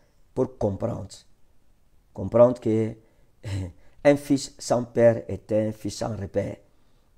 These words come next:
Et que tu as besoin d'un père. Et il faut honorer vos pères, il faut les respecter. Il n'y a aucune église parfaite. Il n'y a aucune œuvre humaine qui soit parfaite.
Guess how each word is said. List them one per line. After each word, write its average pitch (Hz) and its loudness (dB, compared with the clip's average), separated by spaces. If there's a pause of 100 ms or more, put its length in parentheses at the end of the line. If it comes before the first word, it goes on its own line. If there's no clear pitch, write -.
(100)
Et - -12
que 123 -2
tu 117 -4
as - 2
besoin 104 -2
d'un 113 -2
père. - -6 (560)
Et 120 2
il 131 2
faut 151 -2
honorer 120 2
vos 104 -4
pères, 98 -2
il 87 -12
faut 123 -4
les 123 2
respecter. 110 -6 (340)
Il 117 2
n'y 165 10
a 156 12
aucune 151 4
église 117 2 (100)
parfaite. 104 -6 (240)
Il 131 -2
n'y 135 8
a - 2
aucune 131 0
œuvre 123 0
humaine 117 2
qui 107 -6
soit - -4
parfaite. 107 -8